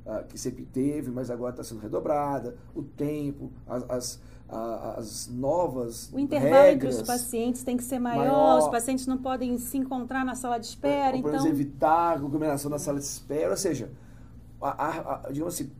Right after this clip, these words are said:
Speaker 1: a, existe uma recomendação que nós diminu-, diminuamos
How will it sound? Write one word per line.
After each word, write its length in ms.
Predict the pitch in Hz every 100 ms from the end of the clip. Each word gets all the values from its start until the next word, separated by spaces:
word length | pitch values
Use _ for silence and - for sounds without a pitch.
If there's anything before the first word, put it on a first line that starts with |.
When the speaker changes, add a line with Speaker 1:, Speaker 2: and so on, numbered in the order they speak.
| -
Speaker 1:
a, 200 | 127 147 147
existe 400 | 147 131 208 185
uma 180 | 175 156
recomendação 1300 | 156 202 180 175 175 151 135 - - - 131 147 - - - - -
que 120 | 143
nós 560 | 139 135 135 135 - - - - - -
diminu-, 580 | 131 156 156 147 135 - 123
diminuamos 800 | 123 131 135 139 147 151 -